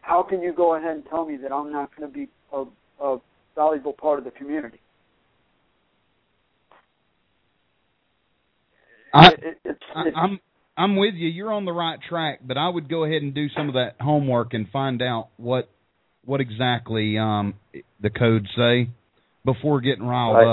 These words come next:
Speaker 2: up, 'cause you, you may find out there is no code against it, and you can go down and get your license and start working.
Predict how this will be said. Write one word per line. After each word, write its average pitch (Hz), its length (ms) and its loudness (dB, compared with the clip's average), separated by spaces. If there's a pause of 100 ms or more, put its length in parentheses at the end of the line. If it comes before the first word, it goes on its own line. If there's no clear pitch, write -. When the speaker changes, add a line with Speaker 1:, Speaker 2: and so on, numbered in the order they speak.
Speaker 2:
up, 98 100 -6 (220)
'cause 113 180 -2 (380)
you, 123 200 -6
you 139 140 -2
may 139 220 2
find 123 320 -2
out 117 300 -2
there 113 240 0
is 110 180 0
no 107 300 0
code 92 600 -2
against 98 440 -2
it, 104 200 0
and 101 180 0
you 101 60 4
can 98 100 2
go 104 100 4
down 98 220 2
and 98 120 2
get 95 180 -2
your 98 80 0
license 92 420 -2
and 82 120 -14
start 90 260 -4
working. 82 380 -10